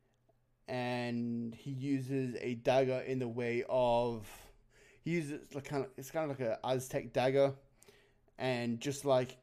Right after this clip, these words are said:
in Child's Play, stabs in the, in the shoulder, and they swap bodies. So now the serial killer is in the young girl's body, and sh-, she is stu-, stuck in this hulking man's body. So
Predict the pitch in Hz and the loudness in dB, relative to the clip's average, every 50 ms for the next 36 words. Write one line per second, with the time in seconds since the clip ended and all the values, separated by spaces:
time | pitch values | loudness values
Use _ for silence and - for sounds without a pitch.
0 | - 127 131 127 123 123 117 113 113 113 - 165 175 175 165 131 - - 147 135 | -6 -2 -2 0 0 0 0 -2 -2 0 4 6 6 6 6 4 0 2 2 4
1 | 131 131 131 - - - - - - - - 151 135 131 131 131 127 123 123 120 | 4 2 0 -2 -10 -20 -20 -20 -18 -4 2 4 4 4 4 0 -2 -2 -2 -2
2 | - - - - 113 123 123 120 - 180 190 202 202 190 180 180 175 165 - - | -4 -6 -10 -8 -8 -6 -6 -2 8 10 12 12 12 12 12 10 10 6 4 -2
3 | - - - - - - 135 120 117 - - 143 - - 110 120 117 110 110 110 | -18 -20 -20 -16 -4 0 0 0 0 2 2 0 0 2 0 -2 -2 -2 -4 -6
4 | 107 - - - 135 131 131 127 131 123 123 117 - - 175 170 170 160 - - | -8 -10 -6 -2 -2 0 2 0 0 0 -2 -6 -2 -2 0 0 0 -2 -2 0
5 | 151 147 147 143 - - 139 139 120 - - - 127 131 127 127 131 123 120 120 | 4 4 4 4 4 2 -2 -2 -2 -4 -10 -6 -2 -2 0 0 0 0 0 -2
6 | 117 - - - - - _ _ _ _ _ - 123 123 120 117 123 123 120 113 | -2 -4 -8 -20 -20 -20 _ _ _ _ _ -2 0 0 2 2 0 0 0 -2
7 | 113 120 135 143 151 147 143 139 143 147 143 139 139 139 135 139 - - - 113 | 0 4 6 8 10 8 8 6 6 6 6 8 8 8 6 4 0 -2 -2 -2
8 | 127 123 120 117 117 117 - - - - - - - - 139 131 127 127 123 117 | -2 -2 0 -2 -2 -4 -6 -8 -12 -12 -10 -8 -6 -2 -2 0 0 0 0 -2
9 | - - 127 123 120 113 - - - - - 143 131 123 - - - _ _ _ | -2 -4 -4 -4 -4 -6 -8 -16 -20 -12 -2 -2 -2 -2 -2 -8 -14 _ _ _
10 | - - - - 135 117 - 139 117 120 117 110 - - - _ _ _ - _ | -20 -18 -6 -6 -6 -4 -2 -2 -2 -2 -4 -6 -8 -14 -18 _ _ _ -20 _
11 | _ _ _ _ _ _ - - - - 143 139 135 - - 135 123 123 123 120 | _ _ _ _ _ _ -10 -8 0 4 4 4 4 2 0 0 2 2 0 0
12 | 117 113 104 95 - - 127 120 117 113 113 113 113 - 90 - 60 71 - - | -2 -4 -6 -12 -14 -8 -4 -4 -2 0 -2 -2 -4 -4 -8 -8 -8 -10 -14 -16
13 | _ _ _ - - - - - - - - _ _ _ _ _ - - 175 160 | _ _ _ -20 -20 -20 -20 -20 -20 -20 -20 _ _ _ _ _ 2 10 12 12
14 | 156 156 151 151 151 147 147 | 12 12 12 12 10 8 6